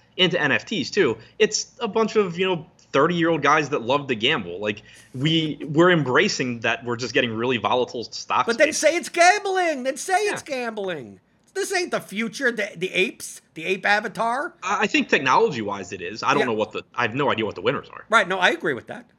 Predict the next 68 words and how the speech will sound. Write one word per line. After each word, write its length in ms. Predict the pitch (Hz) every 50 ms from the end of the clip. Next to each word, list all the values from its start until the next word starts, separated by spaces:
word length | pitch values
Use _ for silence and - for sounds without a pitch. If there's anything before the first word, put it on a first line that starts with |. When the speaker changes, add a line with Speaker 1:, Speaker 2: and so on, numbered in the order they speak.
| _ -
Speaker 2:
I, 120 | 170 185
I, 220 | 185 180 185 208 -
I 40 | 190
told 200 | - 262 254 294
Davis, 300 | 381 370 277 139 101 -
I 80 | 131 123
said, 240 | - 160 156 147 - _ _ _ _ _
said, 200 | - 165 - - -
"I, 160 | 160 160 175 170
I 80 | 151 156
think 200 | 151 208 190 160
the 40 | 160
blockchain 380 | 170 175 170 - 180 175 170
succeeds. 560 | - 180 - - 320 320 269 123 - - - - -
I 80 | 131
just 240 | 139 160 147 - -
think 160 | 156 147 131
Speaker 1:
Yeah. 100 | 151 147
Speaker 2:
that, 100 | 143 - _ _ _ _ -
that 240 | 135 139 139 -
the 60 | - 135
dollar 440 | 123 127 160 175 202 220 185 147
is 120 | 131 113 -
gonna 140 | 127 117 101
be 120 | 113 110
on 160 | 107 110 107
the 60 | 101
b-, 140 | 90 _ - 165 _ _ -
blockchain, 480 | - 123 113 110 - - - 117 113 113
not 300 | 117 127 139 135 - -
Bitcoin." 540 | 302 320 _ - 98 92 - 87 98 - - _ _ _ _ _ _ _ _ _ _ _ _ _ _ _ -
Speaker 1:
Oh, 160 | 208 185 147
no, 100 | 147 151
I 60 | 139
mean, 80 | 135 139
I, 60 | 139 147
I, 160 | 127 143 156
I 60 | -
don't 140 | 160 147 127
know. 60 | 110
I, 140 | 120 143 - -
I, 240 | 165 165 160 139 127 - _ _ _ _ _ _ _ - -
and 140 | 180 185 202
I 80 | 208 233
don't 180 | 240 196 151
know 180 | 135 131 127 123
enough 220 | 117 117 110 -
about 300 | 110 90 98 104 107 104
it 80 | 107 -
to 40 | 107
have, 120 | 107 101
like, 140 | 98 95 87 - _ _
strong 420 | - - - - 113 98 110 110 104
takes, 300 | - 95 90 - - -
but 80 | - 143
I, 20 |
I, 200 | 143 147 160 - - -
I 40 | 185
think 340 | 156 - 190 175 165 -
that, 300 | - 143 135 127 - - _ _ _ _ _ _ -
and 140 | - 165 190
N 120 | 214 220
F 80 | 214 -
T 140 | - 214 208
wise, 240 | 143 92 87 98 -
like, 100 | 117 120
I 40 |
think, 260 | 120 165 139 123 -